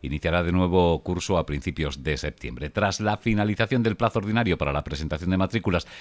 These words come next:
y teniendo en cuenta los nacimientos que se prevén durante los próximos meses, el director estima que la escuela,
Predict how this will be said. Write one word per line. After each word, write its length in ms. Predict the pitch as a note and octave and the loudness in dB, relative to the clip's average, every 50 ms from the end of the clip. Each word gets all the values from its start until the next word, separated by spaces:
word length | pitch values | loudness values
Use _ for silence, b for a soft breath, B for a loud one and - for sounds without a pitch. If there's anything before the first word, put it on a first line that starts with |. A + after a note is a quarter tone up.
| B B B | B B B
y 100 | - F#2+ | -2 0
teniendo 280 | F2 B2+ D3+ G3+ G#3+ G#3 | 2 4 4 4 4 4
en 80 | E3 | 2
cuenta 400 | - - F3 F3+ E3 B2 F#2 C2 | 4 4 4 4 4 4 2 0
los 200 | B1+ B1+ C2+ C#2 | 0 -2 -4 -2
nacimientos 520 | E2 D#2 - - F2 F#2 G2+ F#2+ - A2+ - | -2 -2 0 2 4 4 4 4 2 0 0
que 100 | - F#2+ | 0 0
se 140 | - F#2 D#2+ | 0 0 0
prevén 300 | - D#2+ E2+ F#2+ G2 E2+ | 0 2 2 2 2 2
durante 300 | D#2 D#2 C#2+ C2+ - D2 | 0 0 0 0 -2 -2
los 120 | C#2+ C#2+ | -4 -4
próximos 460 | - - F#2 F#2+ - - D#2+ D2 C#2+ | -4 -2 -2 -2 0 0 -2 0 0
meses, 280 | D#2+ D#2 D#2+ - A2 G2+ | 0 -2 -2 0 -2 -2
el 100 | G2+ D#2 | -2 -2
director 340 | D2+ D2 C#2 - - E2+ D#2 | -2 -4 -4 -2 -4 -2 -2
estima 280 | D2+ - F2 E2 E2 | -2 0 0 0 0
que 80 | - D2 | 0 -2
la 80 | C2 | -4
escuela, 420 | C2+ - - E2+ E2 E2+ G2 G#2 | -6 -4 -2 0 2 4 4 2